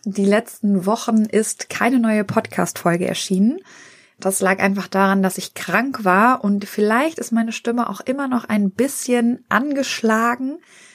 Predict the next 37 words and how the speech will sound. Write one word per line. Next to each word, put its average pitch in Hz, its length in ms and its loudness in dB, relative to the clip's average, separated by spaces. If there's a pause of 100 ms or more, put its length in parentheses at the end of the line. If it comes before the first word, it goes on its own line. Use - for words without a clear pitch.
(200)
Ähm, 196 240 -2
ich - 160 -6
hoffe, 233 180 0
dass 208 180 0
man's 196 200 0
nicht 190 160 -6
hört, 240 180 2
aber 185 140 0
es 190 100 -4
kann 208 240 0
durchaus 196 460 -2
sein. 196 320 2
Nichtsdestotrotz 208 1040 -2
freue - 320 0
ich 196 140 -2
mich 202 240 -2
riesig, 226 1120 0
<laughs> - 0 -
jetzt - 240 -6
endlich 202 380 2
wieder 208 140 2
einen 196 140 0
Podcast - 480 -4
aufnehmen 165 440 -4
zu 185 120 -8
können. 175 340 -2 (120)
Und 277 300 0
bevor 302 720 -2 (180)
ich - 540 -2 (100)
in 226 200 6
die 233 100 4
Folge 202 340 0
starte, 165 760 -6 (180)
wollte 214 300 2
ich 233 80 -10
mich 220 160 -10
einmal 214 460 0